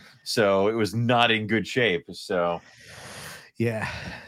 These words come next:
Speaker 2: The coach whip, the one we saw was, um, on the, uh, um, the,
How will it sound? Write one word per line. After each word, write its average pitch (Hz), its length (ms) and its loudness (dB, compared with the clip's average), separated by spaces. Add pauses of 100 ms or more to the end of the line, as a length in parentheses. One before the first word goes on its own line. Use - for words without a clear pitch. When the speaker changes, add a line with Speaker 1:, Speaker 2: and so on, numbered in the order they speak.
(200)
Speaker 2:
The 151 80 2
coach 175 360 2
whip, 160 260 0
the 123 160 -6
one 139 240 0
we 143 140 2
saw 113 320 2
was, 107 320 -2
um, 107 680 -4
on 113 220 -2
the, 107 340 2
uh, 101 360 -4 (460)
um, 90 540 -8 (1900)
the, 110 300 2